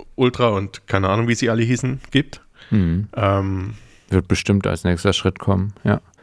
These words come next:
Speaker 1: Ja.
Speaker 2: Genau, ich find es auch mega das schöne Gerät. Ich find's auch cool, dass
Speaker 1: Mhm.
Speaker 2: das, ähm, gleich groß ist und dass das Display ein bisschen größer geworden ist und so. Ähm,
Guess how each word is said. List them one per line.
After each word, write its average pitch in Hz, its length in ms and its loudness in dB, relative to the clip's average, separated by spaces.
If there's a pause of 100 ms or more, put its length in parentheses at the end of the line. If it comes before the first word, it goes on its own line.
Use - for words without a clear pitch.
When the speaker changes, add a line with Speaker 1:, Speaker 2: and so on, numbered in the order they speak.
(180)
Speaker 1:
Ja. 101 180 2 (480)
Speaker 2:
Genau, 104 280 2
ich 104 120 -4
find 113 160 2
es 98 140 -6
auch 110 280 2 (540)
mega 110 460 2
das 92 120 -4
schöne 135 480 0
Gerät. 143 600 -2 (460)
Ich - 80 -18
find's 104 180 2
auch 104 200 -2 (100)
cool, 123 100 4
dass 107 140 2
Speaker 1:
Mhm. - 60 0
Speaker 2:
das, 123 300 0
ähm, 98 540 2
gleich 101 320 0
groß 110 320 0
ist 98 160 -2
und 98 80 4
dass 90 160 -2
das - 160 -8
Display - 380 -2
ein 117 100 2
bisschen 113 240 0
größer 120 320 0
geworden 113 400 0
ist 113 180 -6
und 110 120 -2
so. 117 340 0 (720)
Ähm, 98 600 0